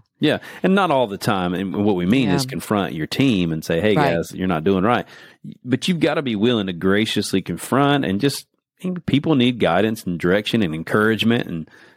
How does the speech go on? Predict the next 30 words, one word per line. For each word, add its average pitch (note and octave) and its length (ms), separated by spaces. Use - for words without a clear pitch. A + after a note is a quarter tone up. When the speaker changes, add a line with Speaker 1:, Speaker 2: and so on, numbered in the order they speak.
Speaker 1:
to C3 60
be F#2+ 160
s-, - 240
to G#2+ 100
be F#2 120
spurred G2+ 360
on G2+ 180
to F#2+ 100
love F#2+ 340
and F2+ 240
good F#2+ 160
works. F#2 380
We F2+ 100
all G#2 140
need F#2+ 240
that. G2+ 260
But G2+ 60
the G2+ 80
Speaker 2:
Yeah. C3+ 40
Speaker 1:
team C#3+ 220
lead C#3+ 180
needs A2+ 220
to - 60
be G#2+ 120
able A2 140
to, G2+ 260
to A2 100
address G2 380
that. - 260
And D#2+ 240